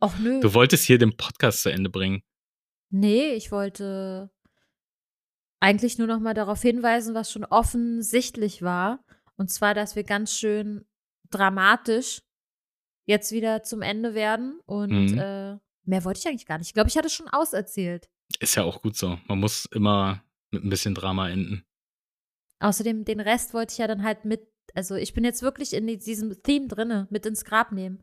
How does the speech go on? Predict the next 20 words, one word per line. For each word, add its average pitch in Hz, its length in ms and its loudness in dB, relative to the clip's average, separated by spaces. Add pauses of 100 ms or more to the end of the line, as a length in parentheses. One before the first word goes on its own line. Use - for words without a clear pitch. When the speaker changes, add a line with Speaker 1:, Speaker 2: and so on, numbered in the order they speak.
(380)
Speaker 2:
Ja. 104 220 2 (840)
Speaker 1:
Vielleicht 233 240 6
kann 277 120 2
ich - 100 -8
jetzt 262 240 0
endlich 262 420 -4
mit 233 180 -6
diesem 254 260 -4
Gedanken 214 520 -2
im 202 100 -6
Hinterkopf 214 520 -4
mal 214 140 -2
schaffen, 220 500 -4
so 214 100 -6
ein 208 80 -8
bisschen 226 260 -2
mehr 226 140 -2
mysterious 220 680 -4
zu 185 80 -10
sein, 185 400 -6